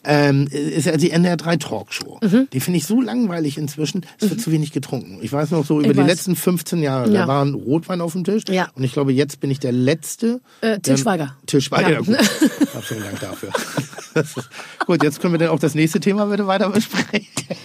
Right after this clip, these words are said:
Speaker 2: Es wird kein nächstes das
Speaker 1: Das
Speaker 2: Thema
Speaker 1: wird,
Speaker 2: geben,
Speaker 1: das
Speaker 2: weil die Zeit
Speaker 1: wird
Speaker 2: ist
Speaker 1: so
Speaker 2: um.
Speaker 1: besser. <laughs> Nee, aber lass doch mal diese, dieses eine Stunde
Speaker 2: Ich weiß.
Speaker 1: erst mal sitzen,
Speaker 2: Ja.
Speaker 1: laufen, plaudern,
Speaker 2: Ja.
Speaker 1: kurz kennenlernen,
Speaker 2: Genau.
Speaker 1: ein bisschen Kamera an und dann geht's los.
Speaker 2: Ja,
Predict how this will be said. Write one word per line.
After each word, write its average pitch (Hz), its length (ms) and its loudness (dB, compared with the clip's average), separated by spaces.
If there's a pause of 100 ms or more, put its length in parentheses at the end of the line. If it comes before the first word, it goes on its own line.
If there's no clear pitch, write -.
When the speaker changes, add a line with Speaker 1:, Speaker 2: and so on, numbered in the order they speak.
(180)
Speaker 2:
Es 247 180 -8
wird 269 180 -2
kein 262 160 2
nächstes 254 160 4
das 226 160 0
Speaker 1:
Das - 20 -10
Speaker 2:
Thema 240 300 2
Speaker 1:
wird, 240 100 4
Speaker 2:
geben, 247 280 4
Speaker 1:
das 202 80 4
Speaker 2:
weil 196 140 2
die 208 120 2
Zeit 247 280 0
Speaker 1:
wird 240 100 2
Speaker 2:
ist - 100 0
Speaker 1:
so 247 200 2
Speaker 2:
um. 190 80 -2 (280)
Speaker 1:
besser. - 400 -4
<laughs> - 1000 -8
Nee, 180 120 2
aber 214 120 2
lass 233 180 4
doch 247 100 4
mal 226 160 4 (320)
diese, 196 260 2
dieses 180 400 -4
eine 247 320 4
Stunde 190 480 -2 (120)
Speaker 2:
Ich 202 120 -8
weiß. 175 80 4
Speaker 1:
erst 233 300 2
mal 208 120 4
sitzen, 185 540 -2
Speaker 2:
Ja. 208 140 2
Speaker 1:
laufen, 185 400 -2
plaudern, 233 600 2
Speaker 2:
Ja. 226 80 -6
Speaker 1:
kurz 156 260 -4
kennenlernen, 196 420 -2
Speaker 2:
Genau. 190 120 0
Speaker 1:
ein 185 60 4
bisschen 190 240 0 (420)
Kamera 160 440 2
an 151 220 2
und 123 120 0
dann 117 140 0
geht's 95 200 -10
los. - 260 -18
Speaker 2:
Ja, 226 180 -2